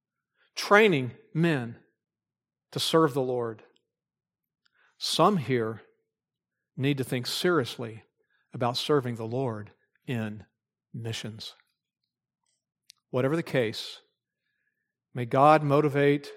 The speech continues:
you to say to the Lord, "Here am I, send me." Let's pray. Father, we thank you for this fresh look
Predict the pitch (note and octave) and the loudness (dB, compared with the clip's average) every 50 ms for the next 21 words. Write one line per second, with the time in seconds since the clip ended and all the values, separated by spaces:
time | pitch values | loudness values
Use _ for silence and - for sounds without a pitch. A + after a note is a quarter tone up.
0 | - _ _ _ _ _ _ _ _ - C#3 B2+ A#2+ B2 - - - C#3 C#3 C#3+ | -20 _ _ _ _ _ _ _ _ -6 -6 -4 -4 -4 -6 -2 0 2 2 0
1 | - D#3+ D3 D#3 D3 B2+ A#2+ A2 A2 A2 G#2+ G2+ - - _ _ _ _ _ _ | 0 -2 -4 -2 -2 -2 -2 -4 -6 -8 -14 -16 -20 -20 _ _ _ _ _ _
2 | _ _ _ _ _ _ _ _ - - C#3+ C#3+ D3+ D3+ C#3+ A#2+ A2+ G#2+ G#2+ G#2+ | _ _ _ _ _ _ _ _ -4 -2 0 0 0 0 -2 -2 -2 -4 -6 -8
3 | G2+ - _ _ _ _ _ _ _ _ _ _ _ _ _ _ _ - - - | -12 -14 _ _ _ _ _ _ _ _ _ _ _ _ _ _ _ -12 -10 -6
4 | - B2+ A#2 A#2 A#2 G#2+ G2+ G2 - _ _ _ _ _ _ _ _ _ _ _ | -4 -4 -4 -4 -6 -8 -8 -12 -16 _ _ _ _ _ _ _ _ _ _ _
5 | _ _ _ _ _ - B2+ A2+ - - - A2+ G#2 G#2 - _ _ _ _ _ | _ _ _ _ _ -16 -16 -16 -14 -12 -12 -12 -12 -12 -18 _ _ _ _ _
6 | _ _ _ _ _ _ _ _ _ _ _ _ _ _ _ _ _ _ _ _ | _ _ _ _ _ _ _ _ _ _ _ _ _ _ _ _ _ _ _ _
7 | _ _ _ _ _ _ _ _ _ _ _ _ _ _ _ _ _ _ _ _ | _ _ _ _ _ _ _ _ _ _ _ _ _ _ _ _ _ _ _ _
8 | _ _ _ _ _ - _ _ _ _ _ _ _ _ _ _ _ _ _ _ | _ _ _ _ _ -20 _ _ _ _ _ _ _ _ _ _ _ _ _ _
9 | _ _ _ _ _ _ _ _ _ _ _ _ _ _ _ _ _ _ _ _ | _ _ _ _ _ _ _ _ _ _ _ _ _ _ _ _ _ _ _ _
10 | _ _ _ _ - - D3+ D#3 D#3+ D3 C#3+ C#3 - E3 E3 F3+ E3+ - F3+ E3 | _ _ _ _ 4 6 6 8 8 6 2 0 2 2 2 2 2 0 0 0
11 | D#3 - - D#3 D3 C#3+ C#3 B2+ C#3 C3 - - - - - - - _ _ _ | 0 0 0 0 2 2 2 0 0 -2 -2 -4 -6 -8 -10 -14 -18 _ _ _
12 | _ _ - - - D3+ D3+ E3 E3 - - - - - - G3 C#3 C3 D3 D#3+ | _ _ -18 -8 -2 2 4 4 4 2 2 -2 -2 -2 -4 -6 0 6 8 8
13 | E3+ F3 - | 8 8 4